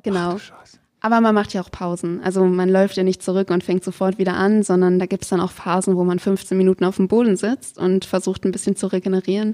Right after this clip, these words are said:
Speaker 2: Ja, ja.
Speaker 1: um dann wieder Kraft zu sammeln und es dann im nächsten Versuch zu schaffen. Und als ich dann da,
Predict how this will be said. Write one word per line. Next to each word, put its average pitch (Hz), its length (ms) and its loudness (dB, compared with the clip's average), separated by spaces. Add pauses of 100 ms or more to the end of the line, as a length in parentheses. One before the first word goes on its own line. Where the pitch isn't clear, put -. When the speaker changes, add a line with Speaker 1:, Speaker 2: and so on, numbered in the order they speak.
Speaker 2:
Ja, 95 240 2
ja. 92 220 0
Speaker 1:
um 190 140 2
dann 185 100 6
wieder 180 140 4
Kraft - 320 -4
zu 196 100 -6
sammeln 180 460 0
und - 120 -4
es 190 120 -12
dann 185 140 -2
im 185 100 2
nächsten 196 260 0
Versuch 180 300 -8
zu - 140 -12
schaffen. 196 440 -10 (640)
Und 208 480 4
als 196 140 -2
ich 202 120 2
dann 185 220 6
da, 180 400 2